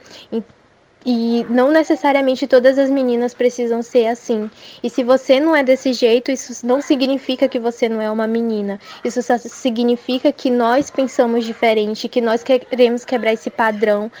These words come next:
porque a gente é a nova geração e a gente tá aí pra quebrar padrões e ser diferente. E os principais desafios de ser uma menina é justamente conseguir quebrar esses padrões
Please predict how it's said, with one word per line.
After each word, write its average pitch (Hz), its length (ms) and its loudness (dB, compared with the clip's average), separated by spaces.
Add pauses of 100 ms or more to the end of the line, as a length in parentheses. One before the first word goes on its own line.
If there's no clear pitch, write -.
(240)
porque 226 260 0
a 233 80 6
gente 233 760 -2
é 226 100 4
a 226 60 4
nova 233 320 0
geração 226 500 0
e 208 80 -2
a 208 60 -2
gente 220 200 -4
tá 226 120 -2
aí 208 100 2
pra 208 260 0 (480)
quebrar 226 440 4
padrões 220 680 0
e 240 80 0
ser 220 220 -2
diferente. 208 760 -4 (260)
E 254 140 -2
os 254 320 0
principais 277 640 0
desafios 302 680 0
de 233 120 -4
ser 240 180 -4
uma 233 140 -4
menina 220 520 -4 (440)
é 247 100 0
justamente 262 580 -2
conseguir 247 600 -6
quebrar 240 360 -2
esses 233 280 -10
padrões 226 720 -4